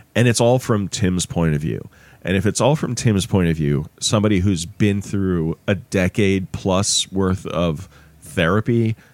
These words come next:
about all of this and come to terms with that, you know, it's not supernatural and it's all, uh, you know, it was all real. You know, his dad cracks and kills the mom. So when he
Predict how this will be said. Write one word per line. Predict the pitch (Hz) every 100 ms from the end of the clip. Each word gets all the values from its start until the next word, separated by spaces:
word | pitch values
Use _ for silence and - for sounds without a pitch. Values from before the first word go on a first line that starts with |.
| _
about | 101 98 101
all | 104 104
of | 101
this | 110 110 - -
and | - 85 80
come | 107 98
to | 95
terms | - 95 92 92 87
with | 82
that, | 90 80 - _ _
you | 90
know, | 78
it's | - 76 87
not | 78 73 80
supernatural | 104 87 101 87 95 - 104 - - - - _ _ -
and | 90 90 80 80 71 - _ _ _ _ _ _ -
it's | 90
all, | 92 90 92 76 - _ _
uh, | 71 65 50 50 - - _ - - - -
you |
know, | 95 80
it | 90
was | 87
all | 92 98 95 -
real. | 107 104 - - _ -
You | 90
know, | 73 76
his | 80 - -
dad | 104 104 -
cracks | - 107 92 87 -
and | 82 80 73
kills | - 85 76
the | 82
mom. | 60 - - _ - - - _ _ _ _ _ _ _ _ _ _ _
So | - 117
when | 107
he | 104